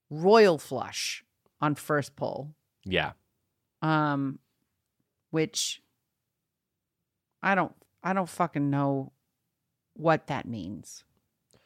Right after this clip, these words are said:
Speaker 2: I think it's just like, uh, there's so many, you go through so many iterations of something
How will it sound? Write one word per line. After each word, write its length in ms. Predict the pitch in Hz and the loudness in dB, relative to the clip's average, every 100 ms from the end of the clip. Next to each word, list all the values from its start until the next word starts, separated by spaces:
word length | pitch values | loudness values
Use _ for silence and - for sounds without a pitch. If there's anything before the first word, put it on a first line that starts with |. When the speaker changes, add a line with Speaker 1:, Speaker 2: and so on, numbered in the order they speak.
| _ _ _ _ _ _ _ - | _ _ _ _ _ _ _ 8
Speaker 2:
I 140 | 151 | 8
think 260 | 151 185 165 | 10 6 6
it's 180 | 143 | 4
just 320 | - 143 - 127 | 4 4 4 8
like, 360 | 120 110 - | 8 8 2
uh, 100 | 120 | 2
there's 200 | 104 101 | 4 2
so 280 | - - 120 | 4 6 6
many, 140 | 117 | 6
you 60 | 107 | 4
go 140 | 113 | 4
through 180 | 113 110 | 4 0
so 180 | - 110 | 0 0
many 180 | 107 98 | 0 0
iterations 640 | 101 101 92 95 - 98 95 | 2 4 4 4 2 0 0
of 120 | 92 | -2
something 720 | - 98 92 104 95 95 | 0 0 0 2 4 2